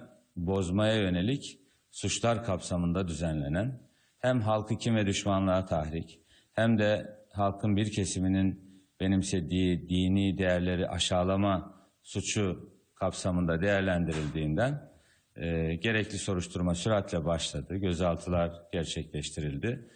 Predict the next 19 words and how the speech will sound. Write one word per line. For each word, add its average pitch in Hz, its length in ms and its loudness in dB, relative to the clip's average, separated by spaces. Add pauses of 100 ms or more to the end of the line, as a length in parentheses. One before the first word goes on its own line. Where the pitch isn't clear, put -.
(220)
Altı 104 300 -2
kişi - 220 0
hakkında 104 420 0
gözaltı 92 680 0
kararı 80 420 0
verilmişti. 76 760 -2 (300)
İkisinin 107 400 2
yurt 104 240 2
dışında 98 320 2
olduğu 87 460 0
tespit - 420 -6
edildi. 73 600 -6 (340)
Diğer 107 280 2
dört 113 200 0
kişiyle 101 380 2
ilgili 98 200 0
olarak 85 440 0
da, 135 300 -2 (440)
e, 85 40 -4